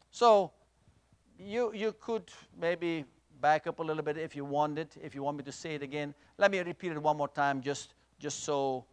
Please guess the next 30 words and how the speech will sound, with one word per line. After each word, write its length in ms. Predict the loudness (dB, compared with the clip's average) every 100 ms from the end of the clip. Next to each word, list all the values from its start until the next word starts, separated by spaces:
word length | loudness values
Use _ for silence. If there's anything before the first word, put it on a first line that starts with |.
| _ _ -14
i-, 40 |
if 220 | -10 -8 -4
you 80 |
were 120 | -2 0
not 160 | 0
ready 180 | 0 -2
to 120 | -4
write 240 | 0 0 0
down 200 | -2 -2
and 100 | -4
you 100 | -4
want 220 | 0 2
to 40 |
write 200 | 4 2
it 100 | 0
down, 280 | -6 -6 -8 -12 _ _ _ -10
I'll 100 | -8
give 160 | -8
you 60 | -8
the 80 | -4
time 300 | 0 0 0
too. 220 | -4 -4 -6 _ _
So 500 | -4 4 6 6 2 -8
Mister 260 | -8 -6 -6
Trench 380 | -2 2 2 0
is 80 | -8
saying, 360 | -4 -2 -2
and 100 | 0
I 100 | -2
quote, 440 | -4 -2 0 0